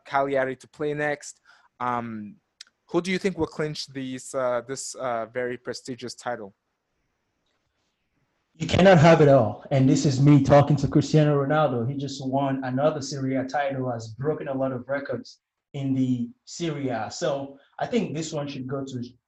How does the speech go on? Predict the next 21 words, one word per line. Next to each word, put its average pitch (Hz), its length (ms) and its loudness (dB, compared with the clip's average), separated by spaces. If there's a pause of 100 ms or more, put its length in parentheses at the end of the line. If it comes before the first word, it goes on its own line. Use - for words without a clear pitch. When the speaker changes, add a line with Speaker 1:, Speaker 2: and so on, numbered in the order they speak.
(140)
Speaker 2:
Ciro 147 300 -6
Immobile. 120 560 -4
I - 20 -6
mean, 131 160 -4
he 123 80 -4
has 131 200 -2
three 151 200 -10
goals 147 240 -4
on 151 160 -4
him. 156 260 -6 (200)
And 143 100 -4
I, 139 280 -2
I - 20 -8
think 220 260 -2
the 160 80 -2
decision 180 540 -4
to 143 100 -6
want 151 300 -4
to 175 80 -4
play 160 220 -6
Ronaldo 135 760 -2